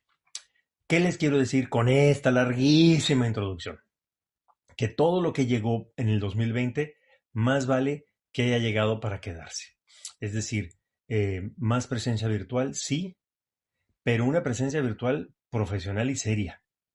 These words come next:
Y dejar de decir, eh, para siempre,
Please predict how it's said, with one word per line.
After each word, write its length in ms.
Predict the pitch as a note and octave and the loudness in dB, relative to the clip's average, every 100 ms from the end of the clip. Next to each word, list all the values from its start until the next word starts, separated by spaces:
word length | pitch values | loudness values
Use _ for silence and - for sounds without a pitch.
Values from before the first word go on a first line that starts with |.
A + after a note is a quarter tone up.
| _ _ _ - _ - | _ _ _ -20 _ -8
Y 140 | B2+ | -4
dejar 560 | A2 G2+ - B2+ D3 D3 | -2 -2 -2 -2 -2 -2
de 240 | C#3+ D3 | -2 0
decir, 600 | C#3 A2+ - B2+ C3+ C#3 _ _ _ _ _ _ | -2 -4 0 0 0 -6 _ _ _ _ _ _
eh, 600 | A2+ G2+ G2 F#2 F2 D#2 _ _ _ _ _ - - | -4 -2 -4 -6 -8 -12 _ _ _ _ _ -20 -4
para 200 | A2 F#2 | -2 -2
siempre, 540 | - A#2 G#2+ C#3 - | -2 -2 -2 -6 -8